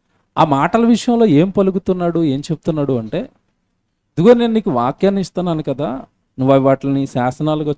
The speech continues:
చూస్తున్నావు కదా, "నీవు కన్నులారా చూచిన వాటిని మరవక ఉండునట్లు" అన్నాడు చూడండి. కళ్ళు చూస్తున్నాయి. ఆ రోజు మోషే గారు చెప్పినవి రాతి పలకల మీద రా-, ఏమండి, ఆ రోజు మట్టి, ఆ, పలకల మీద రాశారు. అలాగే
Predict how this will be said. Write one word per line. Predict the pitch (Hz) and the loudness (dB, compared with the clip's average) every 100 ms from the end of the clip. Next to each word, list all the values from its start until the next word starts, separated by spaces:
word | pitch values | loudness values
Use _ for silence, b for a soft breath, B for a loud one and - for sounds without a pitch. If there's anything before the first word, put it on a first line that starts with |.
| - | -6
చూస్తున్నావు | 123 - 135 127 | -8 -6 -4 -4
కదా, | 120 131 226 240 _ _ _ _ _ _ b b b b | -6 -8 -10 -16 _ _ _ _ _ _ b b b b
"నీవు | 127 139 180 247 | 0 4 6 6
కన్నులారా | - 156 151 185 214 233 233 220 214 208 226 | 4 2 4 4 6 8 6 6 4 2 0
చూచిన | - 190 185 208 226 208 | -2 0 0 0 -2 0
వాటిని | 185 170 165 170 214 | 0 0 -2 -4 -4
మరవక | 185 120 131 175 220 220 | -4 -2 0 0 0 0
ఉండునట్లు" | 220 208 196 170 160 143 _ 135 139 143 - | 2 2 0 -4 -4 -8 _ -2 0 -2 -4
అన్నాడు | 127 127 110 123 | -6 -6 -6 -12
చూడండి. | 104 98 _ _ _ _ _ 135 | -12 -16 _ _ _ _ _ -4
కళ్ళు | 131 196 - | -2 -2 -2
చూస్తున్నాయి. | 165 - 196 165 - | -4 0 -2 -2 -4
ఆ | 117 | -2
రోజు | 120 127 131 | 0 -2 -4
మోషే | 127 123 143 | -6 -6 -6
గారు | 127 123 131 | -6 -6 -8
చెప్పినవి | - 127 120 120 b b b b | -8 -6 -4 -6 b b b b
రాతి | 120 123 131 | 2 2 2
పలకల | 131 127 127 | -4 -4 -6
మీద | 123 120 | -8 -6
రా-, | 117 120 | -8 -6
ఏమండి, | 120 143 123 | -8 -6 -4
ఆ | 120 | -2
రోజు | 120 127 127 123 120 | -2 -2 -2 -2 -4
మట్టి, | 110 - 113 | -6 -6 -8
ఆ, | |
పలకల | 110 123 123 143 | -4 -4 -2 -4
మీద | 135 123 | -4 -4
రాశారు. | 123 117 123 120 | -6 -6 -6 -4
అలాగే | 120 120 120 123 | -4 -6 -6 -8